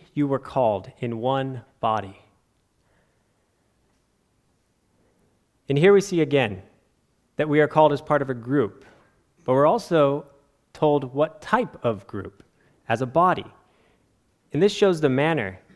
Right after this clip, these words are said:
in which we are to view those we are called with. As other members of the same physical body, intricately and seamlessly bound together by flesh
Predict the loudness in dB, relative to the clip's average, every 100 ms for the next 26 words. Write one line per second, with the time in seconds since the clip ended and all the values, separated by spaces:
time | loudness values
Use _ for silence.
0 | _ _ -2 2 2 0 -4 0 0 0
1 | -6 -2 0 2 2 0 -2 -4 -4 -4
2 | -4 0 0 -2 -2 0 0 -4 _ _
3 | _ _ _ _ _ _ _ _ _ -20
4 | -20 -20 -20 -20 _ _ _ _ _ _
5 | 0 0 4 2 2 2 0 0 -2 -4
6 | -6 -4 -4 -4 -4 -4 -2 -4 -2 -2
7 | 0 0 -2 -8 -6 -4 -2 -4 -6 -4
8 | -4 -4 -6 -6 -4 -2 -2 -2 -4 -6
9 | -8 -4 -2 -2 -4 -6 -6 -6 -8 -12
10 | _ _ _ _ _ _ _ _ -6 -4
11 | -4 -2 -2 -2 -12 -20